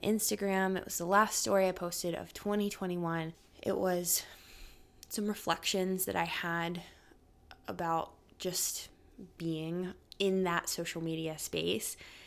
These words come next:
towards the last day of the year, and this, this flooding of energy around reflection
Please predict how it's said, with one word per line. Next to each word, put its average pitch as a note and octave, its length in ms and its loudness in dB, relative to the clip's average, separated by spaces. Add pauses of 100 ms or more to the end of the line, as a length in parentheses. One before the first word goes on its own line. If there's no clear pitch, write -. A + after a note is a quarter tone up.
(480)
towards F3 380 0
the E3+ 120 -4
last E3 400 0
day E3+ 180 0
of E3 140 -2
the E3+ 60 -2
year, E3+ 540 -2 (440)
and E3+ 340 0
this, - 460 2
this - 200 -2
flooding F3+ 960 2
of E3 200 0 (140)
energy E3 720 0
around D#3+ 680 -4 (480)
reflection E3+ 880 0